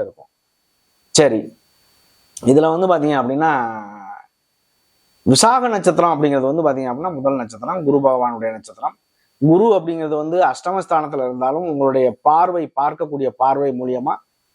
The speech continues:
ஒரு நல்ல வாய்ப்புகள் இருக்கு. நீங்க வந்து சிவனுடைய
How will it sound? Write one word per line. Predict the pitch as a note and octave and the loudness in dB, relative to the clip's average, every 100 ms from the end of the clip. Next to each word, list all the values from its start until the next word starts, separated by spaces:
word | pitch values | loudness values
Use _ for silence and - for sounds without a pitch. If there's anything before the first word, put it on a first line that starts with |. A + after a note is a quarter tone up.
| - | 0
ஒரு | B2+ | 2
நல்ல | B2+ D3 D3 | 4 4 4
வாய்ப்புகள் | B2+ C3+ A#2+ B2+ A2+ | 0 -2 -2 -2 -2
இருக்கு. | G#2 A2 D3+ - _ _ _ - | -4 -2 -2 -4 _ _ _ 0
நீங்க | D#3+ D#3 | 2 2
வந்து | D#3+ F3+ - | 2 -2 0
சிவனுடைய | D#3+ G3 G3 F#3 | 0 0 2 2